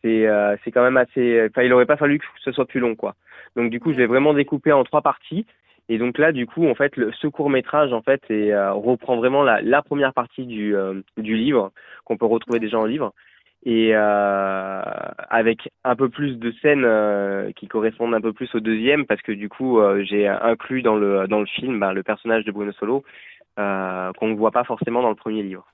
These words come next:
Speaker 2: D'accord. En tout cas, je vous remercie. Je sais pas si vous avez quelque chose à rajouter, vous souhaitiez dire aux, aux auditeurs,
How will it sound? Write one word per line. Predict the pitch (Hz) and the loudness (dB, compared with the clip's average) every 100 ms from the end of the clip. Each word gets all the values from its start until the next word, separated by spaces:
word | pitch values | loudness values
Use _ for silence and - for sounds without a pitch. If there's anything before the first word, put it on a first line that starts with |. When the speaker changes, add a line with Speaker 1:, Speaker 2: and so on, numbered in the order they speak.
| _ _ _ _ _ _ _ _ 240 | _ _ _ _ _ _ _ _ -16
Speaker 2:
D'accord. | 233 240 240 208 202 _ _ _ _ _ _ _ | -14 -14 -16 -18 -18 _ _ _ _ _ _ _
En | |
tout | 277 | -14
cas, | 294 339 | -10 -10
je | 285 | -8
vous | 294 | -6
remercie. | 269 294 294 - 440 - _ _ 226 | -4 -6 -8 -10 -12 -12 _ _ -14
Je | 254 | -12
sais | 277 | -10
pas | 269 381 | -8 -8
si | 359 | -8
vous | 277 | -8
avez | 254 247 | -8 -10
quelque | 247 277 | -10 -10
chose | 262 269 | -10 -10
à | 233 | -10
rajouter, | 233 240 233 247 330 _ 220 | -10 -12 -12 -14 -16 _ -20
vous | |
souhaitiez | 202 - 233 247 | -18 -18 -16 -16
dire | 202 240 | -14 -12
aux, | 220 208 - - | -12 -14 -16 -14
aux | 220 | -12
auditeurs, | 240 208 214 262 349 269 | -12 -14 -12 -8 -8 -10